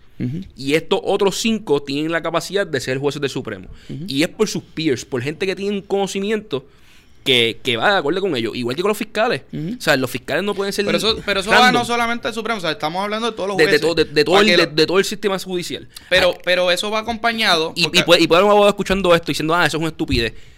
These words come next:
Speaker 2: Y no pensaron en esto, esto, esto, otro." De acuerdo, ¿sabes? Este podcast
Speaker 1: Hay que
Speaker 2: se montó,
Speaker 1: discutirlo.
Speaker 2: se montó entre ocho de la mañana y once y media del mediodía de hoy.
Speaker 1: Ujú.
Speaker 2: Así que, ¿sabes? No, no todo está pensado hasta la máxima en, en esta, en esta,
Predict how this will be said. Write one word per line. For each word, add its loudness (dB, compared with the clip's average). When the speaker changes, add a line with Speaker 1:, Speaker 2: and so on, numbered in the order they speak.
Speaker 2:
Y 0
no 4
pensaron 4
en -2
esto, 0
esto, 0
esto, -2
otro." -4
De -4
acuerdo, 4
¿sabes? 0
Este -2
podcast 0
Speaker 1:
Hay 2
que 6
Speaker 2:
se 10
montó, 8
Speaker 1:
discutirlo. 6
Speaker 2:
se 2
montó 4
entre 2
ocho 6
de 8
la 6
mañana 2
y -2
once 2
y 0
media 2
del 2
mediodía 2
de 4
hoy. 0
Speaker 1:
Ujú. -8
Speaker 2:
Así 2
que, 4
¿sabes? 2
No, 2
no 2
todo 4
está 0
pensado 2
hasta 0
la 2
máxima 2
en, -4
en -4
esta, -2
en -2
esta, -4